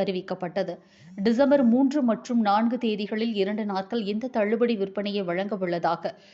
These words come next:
குனியமுத்தூர் மெல்பார்ன் மைய உரிமையாளர்கள் தெரிவித்தனர். இந்நிலையில் இதற்கான விழாவில் பிரபல தொழிலதிபர் முகமது ஹாரிஸ் கலந்து கொண்டு சிறப்பு விற்பனையை துவக்கி வைத்தார்.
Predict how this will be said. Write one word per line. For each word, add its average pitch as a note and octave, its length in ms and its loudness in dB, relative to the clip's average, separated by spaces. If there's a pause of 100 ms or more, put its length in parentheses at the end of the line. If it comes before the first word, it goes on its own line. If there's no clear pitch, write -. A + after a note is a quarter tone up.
(220)
குனியமுத்தூர் C#4 680 4
மெல்பார்ன் G#3 400 2
மைய G#3 240 -2
உரிமையாளர்கள் G3 800 -2
தெரிவித்தனர். E3+ 640 -2 (420)
இந்நிலையில் C4 420 2
இதற்கான A#3+ 420 0
விழாவில் G#3+ 500 2
பிரபல A3 280 0
தொழிலதிபர் G#3+ 640 0
முகமது A3 380 -2
ஹாரிஸ் G#3 400 -2
கலந்து G3 340 0
கொண்டு G3 240 -2
சிறப்பு C4+ 380 -2
விற்பனையை F#3+ 640 0
துவக்கி G#3 420 -6
வைத்தார். E3+ 440 -4